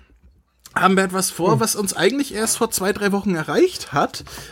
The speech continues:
Speaker 1: Also es ist ganz, ganz frisch eingetrudelt hier auf der Schildkröteninsel, weil es auch ganz, ganz frisch auf den Markt gekommen ist und es hat uns alle ein bisschen überrascht, weil wir davon im Vorfeld gar nichts wussten, ne? Oder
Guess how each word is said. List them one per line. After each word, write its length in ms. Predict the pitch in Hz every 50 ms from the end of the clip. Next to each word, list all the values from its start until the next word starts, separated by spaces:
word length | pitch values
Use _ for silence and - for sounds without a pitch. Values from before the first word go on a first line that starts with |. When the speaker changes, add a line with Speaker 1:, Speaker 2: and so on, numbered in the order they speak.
| -
Speaker 1:
Also 200 | - 160 175 208
es 100 | 220 185
ist 160 | 208 190 - -
ganz, 300 | 170 185 247 262 - -
ganz 260 | 214 214 208 - -
frisch 400 | - - - 214 240 - - -
eingetrudelt 600 | 180 226 254 233 190 - - 185 180 165 156 131
hier 100 | 143 151
auf 80 | 147 -
der 80 | 151
Schildkröteninsel, 1040 | 135 - - 151 135 - - 139 139 135 135 135 117 143 143 147 139 139 135 156 196 220 - - - - - - -
weil 100 | 143 190
es 120 | 214 -
auch 120 | 208 - -
ganz, 220 | 185 196 214 -
ganz 180 | - 214 202 -
frisch 220 | - 220 196 -
auf 160 | - 185 -
den 160 | - 175 160 151
Markt 280 | 143 151 185 240 262 -
gekommen 340 | 208 185 - 185 175 185 196
ist 100 | 190 196
und 120 | 185 190
es 160 | 180 - -
hat 100 | - 208
uns 140 | 202 190 -
alle 180 | - - 208 247
ein 60 | 226
bisschen 260 | 202 226 - - 214
überrascht, 400 | - - 185 185 202 214 220 -
weil 160 | - 180 175 175
wir 100 | 185 175
davon 260 | 180 175 - 196 190
im 100 | 175 180
Vorfeld 380 | - - 196 - - 202 185
gar 120 | - 160 180
nichts 240 | 185 170 - - -
wussten, 420 | 339 - - - - 131 127 120
ne? 180 | 123 165 233 226
Oder 220 | 196 196 185 185